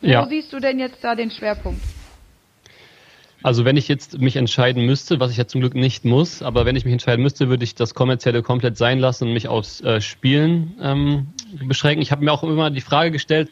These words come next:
Speaker 2: wenn jetzt der Teufel zu mir kommt und mich fragt, nie wieder Dart gucken oder nie wieder Dart spielen zum Beispiel, wäre auch eine sau, äh, miese Frage. Wüsste ich auch, ey, das wäre wirklich ganz schlimm, glaub ich. Ähm, aber ja, also ich habe mir halt irgendwann mal so gedacht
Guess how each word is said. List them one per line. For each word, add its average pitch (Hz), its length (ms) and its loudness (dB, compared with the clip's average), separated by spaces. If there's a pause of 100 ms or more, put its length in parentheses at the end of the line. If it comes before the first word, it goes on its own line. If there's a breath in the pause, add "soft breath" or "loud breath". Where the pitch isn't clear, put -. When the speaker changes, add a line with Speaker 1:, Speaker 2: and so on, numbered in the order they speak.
(200 loud breath)
Speaker 2:
wenn 143 140 0
jetzt 147 240 -4
der 131 100 2
Teufel 165 380 0
zu - 100 -6
mir 156 120 2
kommt 151 180 0
und 147 80 0
mich 135 100 0
fragt, - 400 -2
nie 156 180 4
wieder 156 160 4
Dart 139 320 2
gucken 180 300 -2
oder 135 140 0
nie 143 180 0
wieder 143 160 2
Dart 131 240 0
spielen 147 460 0
zum 110 120 -8
Beispiel, 110 300 -2
wäre 117 120 2
auch 127 100 0
eine 117 100 2
sau, 120 400 2
äh, 113 240 0
miese 113 300 0
Frage. 104 440 0
Wüsste 120 200 -6
ich - 100 -2
auch, 143 140 0
ey, 131 80 2
das 135 160 -2
wäre 135 100 4
wirklich 117 220 -4
ganz 120 260 2
schlimm, 107 240 -4
glaub 104 220 0
ich. 127 120 2 (380 loud breath)
Ähm, 120 320 2 (400 loud breath)
aber 113 680 2 (280 soft breath)
ja, 135 200 2
also 135 260 -4
ich - 160 -6
habe 170 180 -2
mir 156 120 4
halt 147 140 2
irgendwann 165 340 0
mal 160 260 2 (320)
so 151 480 0 (100)
gedacht 143 540 0